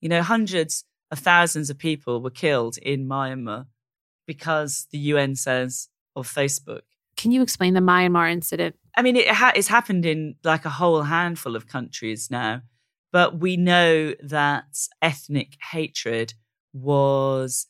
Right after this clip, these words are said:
Speaker 1: spread and propagated on Facebook that incited people to go out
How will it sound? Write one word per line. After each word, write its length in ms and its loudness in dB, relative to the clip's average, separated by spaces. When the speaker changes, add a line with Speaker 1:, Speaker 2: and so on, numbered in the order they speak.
Speaker 1:
spread 640 -2
and 160 -8
propagated 960 -6
on 360 -2
Facebook 640 -4
that 420 0
incited 800 -2
people 520 -8
to 180 -14
go 420 -2
out 360 -4